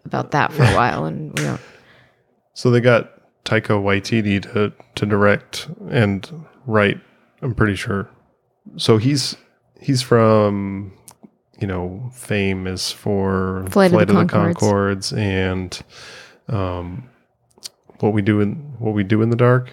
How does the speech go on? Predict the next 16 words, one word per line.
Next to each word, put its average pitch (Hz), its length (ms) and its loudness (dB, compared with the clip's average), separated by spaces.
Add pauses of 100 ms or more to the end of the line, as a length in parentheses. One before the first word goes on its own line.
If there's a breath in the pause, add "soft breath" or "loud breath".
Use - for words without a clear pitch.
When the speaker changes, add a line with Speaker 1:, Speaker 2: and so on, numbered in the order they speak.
Speaker 2:
Is 117 80 -6
that 107 100 2
what 107 80 0
it's 110 120 -2
called? 113 360 0
Speaker 1:
Shadows. 175 600 0 (280)
Speaker 2:
What 113 140 2
We 101 60 2
Do 104 120 4
in 98 80 2
the 95 60 -2
Shadows. 92 600 -2
Yeah, 98 140 2
I 101 120 6
only, 101 340 2
um, - 580 -8